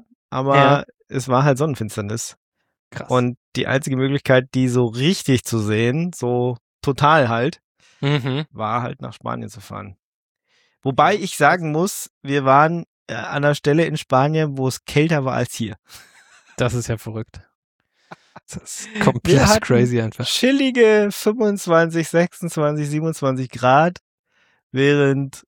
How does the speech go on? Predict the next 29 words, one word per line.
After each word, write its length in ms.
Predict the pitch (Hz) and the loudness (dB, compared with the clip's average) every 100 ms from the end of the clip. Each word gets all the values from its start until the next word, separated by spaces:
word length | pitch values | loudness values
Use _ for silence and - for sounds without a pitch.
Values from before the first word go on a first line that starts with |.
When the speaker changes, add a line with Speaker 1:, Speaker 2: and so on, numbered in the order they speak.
| _ | _
Speaker 1:
äh, 520 | 127 127 127 127 123 | -2 0 2 0 0
Speaker 2:
Hier 220 | 135 160 165 | -2 0 2
Speaker 1:
hier 220 | 151 147 | 2 2
Speaker 2:
nicht 140 | 135 | 0
so 160 | 135 135 | 2 2
Speaker 1:
irgendwie 140 | 135 | 2
Speaker 2:
chillige, 220 | 131 185 127 | 2 2 4
Speaker 1:
dreißig, 360 | 143 160 156 | 6 6 4
Speaker 2:
über 120 | 151 151 | 4 4
dreißig 500 | 143 143 151 147 139 | 4 6 4 4 2
Speaker 1:
einunddreißig, 400 | 131 131 131 127 | 4 2 0 -2
Speaker 2:
Grad 20 | |
war. 120 | 127 | 0
Speaker 1:
ja, 160 | 123 123 | 2 2
ja, 280 | 117 120 139 | 2 0 -4
Speaker 2:
<laughs> 80 | - | -2
Speaker 1:
genau. 340 | 156 123 - 113 _ _ - _ _ | -2 -2 -4 -14 _ _ -20 _ _
Gedacht 300 | 113 110 123 | -6 -6 -4
hab, 160 | 120 | -6
okay. 460 | 117 - - 127 165 - _ _ _ - | -8 -12 -6 -6 -6 -12 _ _ _ -2
Wobei, 500 | 131 127 135 147 151 - | 2 6 6 6 2 -2
äh, 100 | - 131 | -2 0
als 240 | 131 135 - | 2 2 2
wir 100 | 139 | 2
dann, 400 | 131 127 127 - | 4 2 0 -6
äh, 180 | - - | -14 -14
wir 160 | - 117 | -6 -4
sind 280 | 117 120 | -2 -4
auf, 240 | 110 113 | -2 -2